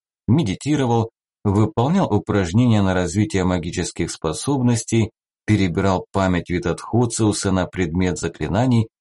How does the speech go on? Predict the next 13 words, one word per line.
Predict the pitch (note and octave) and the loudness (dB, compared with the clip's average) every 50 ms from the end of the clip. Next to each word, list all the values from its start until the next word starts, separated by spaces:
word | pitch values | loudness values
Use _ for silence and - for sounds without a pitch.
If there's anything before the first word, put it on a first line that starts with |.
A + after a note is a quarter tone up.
| _ _ - | _ _ -6
которые | F#2+ E2+ D#2 - - - C3 C3 C3 A#2+ G2 | -4 -4 -4 -4 -2 0 0 2 2 2 0
я | D#2+ D2 E2+ G2+ A2 A#2+ | 0 -2 -2 0 0 2
уже | A#2+ A2+ G2+ - F#2+ | 0 0 -2 -2 0
мог | F2+ F2 F2 E2 E2 - | 0 0 0 0 -2 -2
освоить. | F#2 F#2 - - - F2 E2+ D#2 - - - - - _ _ _ _ _ _ _ _ _ _ _ _ _ _ _ _ _ _ | -4 -4 -4 -6 -4 -4 -2 -2 -4 -6 -10 -16 -20 _ _ _ _ _ _ _ _ _ _ _ _ _ _ _ _ _ _
И | - G#2 G2+ | 2 2 4
мне | F#2 G2+ B2 F3+ A3+ A#3 G3+ E3 - _ _ _ _ _ _ _ _ | 4 4 4 4 2 2 0 -2 -4 _ _ _ _ _ _ _ _
этого | - E3 E3+ D#3+ - _ - C#3+ C3+ D3 C#3+ B2 | -2 0 0 0 -2 _ -4 -2 0 0 -2 -2
было | A#2 - - G#2 G2+ F#2 F#2+ F#2 | -4 -4 -2 0 0 2 0 0
достаточно. | E2+ D2+ D2 C#2+ - G2 G#2+ - - - - - E2 D2+ - - - - - - - A2+ - _ _ _ _ _ _ _ _ _ _ | -2 -4 -4 -2 0 0 0 -2 -4 -8 -6 -4 -4 -4 -4 -8 -12 -12 -12 -12 -12 -14 -16 _ _ _ _ _ _ _ _ _ _
Никогда | - F#2+ G#2+ B2+ G#2+ - G2 E2+ F2 F2 E2 | 2 2 4 4 2 0 -2 -2 -2 -2 0
не | E2 D#2+ | 0 -2
думал, | D#2+ F2+ C3+ B2+ G2+ E2+ D#2 | -2 0 0 0 0 0 -2